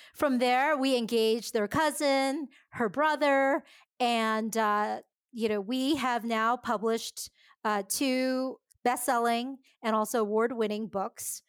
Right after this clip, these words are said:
you know, Meet the Persevering Penguins and Pals. So we've got The Persevering Penguins, The Otters for Others,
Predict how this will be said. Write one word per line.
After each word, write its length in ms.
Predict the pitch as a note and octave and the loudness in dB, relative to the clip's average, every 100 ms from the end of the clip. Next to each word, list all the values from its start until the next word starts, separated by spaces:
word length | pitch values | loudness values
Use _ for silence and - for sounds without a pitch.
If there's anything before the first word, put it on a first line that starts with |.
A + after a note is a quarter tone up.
| - | -6
you 140 | G#3 | -4
know, 80 | G3+ | -2
Meet 220 | B3 D4 | 0 0
the 80 | D4 | 0
Persevering 580 | C#4 C#4 C#4 B3 A#3+ B3 | 0 0 0 0 0 0
Penguins 480 | A#3+ A3 A#3 C4 | -2 0 -2 -2
and 100 | E4 | -4
Pals. 560 | D4 F#3+ E3 F#3+ C#4 - | -6 -4 -2 -2 -6 -10
So 400 | - B3 G3+ G3 - - - | -6 -2 0 -2 -6 -18 -4
we've 160 | G#3 A3+ | -4 -2
got 160 | A3 | -4
The 80 | A3 | -4
Persevering 480 | A#3+ A3+ C4+ D4+ D4+ | -4 -4 -2 -2 0
Penguins, 520 | D4 A3+ A3+ A#3 A3 | -2 0 -2 -2 -4
The 120 | G#3 | -4
Otters 400 | G#3+ A3 A#3+ D4+ | 0 0 0 -2
for 140 | - D#4 | -2 -2
Others, 600 | A3 A3 G#3 A3 B3+ | 0 0 0 -2 -4